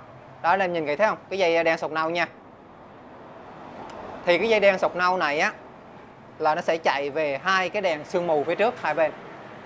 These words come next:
là một, cái đèn soi biển số là hai và cái đèn hậu là ba.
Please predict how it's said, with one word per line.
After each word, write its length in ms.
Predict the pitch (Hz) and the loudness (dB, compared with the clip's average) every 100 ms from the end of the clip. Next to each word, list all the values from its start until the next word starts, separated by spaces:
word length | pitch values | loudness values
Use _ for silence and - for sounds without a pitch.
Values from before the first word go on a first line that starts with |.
| - - - - | -18 -18 -18 -14
là 120 | 147 151 | -4 2
một, 220 | 143 127 - - - - - - - | 2 2 -4 -18 -18 -18 -18 -16 4
cái 60 | |
đèn 180 | 196 156 | 6 6
soi 220 | - 175 | 8 6
biển 140 | 156 151 | 6 2
số 220 | 190 220 | 4 6
là 140 | 190 | 6
hai 260 | 160 180 170 - - - - - - | 6 4 4 -2 -18 -18 -20 -20 -2
và 160 | 151 143 | 2 4
cái 80 | |
đèn 120 | 175 147 | 2 0
hậu 220 | 131 131 | -2 0
là 100 | 143 | 4
ba. 180 | 156 | 6